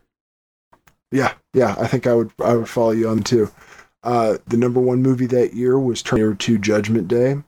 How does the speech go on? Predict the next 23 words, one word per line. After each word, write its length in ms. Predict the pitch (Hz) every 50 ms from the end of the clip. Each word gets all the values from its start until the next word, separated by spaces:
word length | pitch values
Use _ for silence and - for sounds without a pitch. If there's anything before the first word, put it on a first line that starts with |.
| _ -
not 240 | 95 98 92 90 -
gonna 140 | - 101 101
gripe 280 | 92 104 101 101 98 -
about 360 | 95 92 107 98 95 95 -
that. 300 | 110 110 123 135 147 147 175 - _ -
Uh, 100 | - - -
I 160 | - 131 147
M 160 | 160 156 147
D 100 | 131 131
B 220 | 127 113 123 123 120
gave 240 | 123 127 127 127 123
this 200 | 131 123 - -
a 60 | 98
six 360 | - - - 127 120 - -
point 360 | - - - 131 120 110 107
eight. 260 | 107 110 120 123 - - - - - - - - - - _ _ _ _ -
It's 200 | - 143 135 -
weird. 360 | 135 127 147 160 170 160 143 131
I 80 | 110
usually 380 | 110 117 123 135 143 160 156 143
don't 240 | 139 131 120 95 95
gripe 320 | 107 107 104 110 - -
about, 520 | 110 101 110 104 101 101 95 - - -